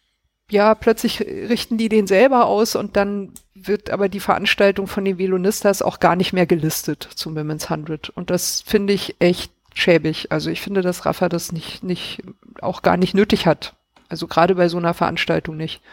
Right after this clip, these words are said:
Finde ich echt ein bisschen traurig, aber umso cooler. Die Velonistas haben jetzt einfach gesagt, nö, wir machen jetzt unseren eigenen Termin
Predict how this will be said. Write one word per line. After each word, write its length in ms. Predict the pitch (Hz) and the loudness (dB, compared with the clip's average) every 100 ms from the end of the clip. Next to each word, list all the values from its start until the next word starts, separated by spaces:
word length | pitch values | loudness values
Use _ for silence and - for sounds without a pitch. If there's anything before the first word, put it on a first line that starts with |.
| - - - - | -20 -20 -16 0
Finde 180 | 208 | 4
ich 60 | 185 | 4
echt 160 | 180 196 | 2 0
ein 40 | |
bisschen 240 | 180 - | -2 -4
traurig, 520 | 175 165 196 262 - - - | -4 -2 0 0 -2 -10 -2
aber 300 | 185 208 - | 0 2 0
umso 240 | 190 190 | -2 -6
cooler. 440 | - 226 233 226 226 - - - - _ | -8 0 2 2 -2 -16 -20 -20 -20 _
Die 120 | 202 185 | -4 2
Velonistas 580 | 190 190 202 - 196 | 4 4 2 4 4
haben 140 | 208 190 | 4 0
jetzt 200 | 185 - | -4 -2
einfach 300 | 185 190 - | -2 -2 -4
gesagt, 340 | 180 185 - | 0 0 2
nö, 140 | 262 233 | 2 4
wir 80 | |
machen 240 | 208 190 196 | 4 4 0
jetzt 160 | 185 | -4
unseren 260 | - 175 170 | -4 -4 -2
eigenen 360 | - 202 190 180 | 0 0 -2 -2
Termin 480 | 190 180 180 175 | -2 0 -4 -6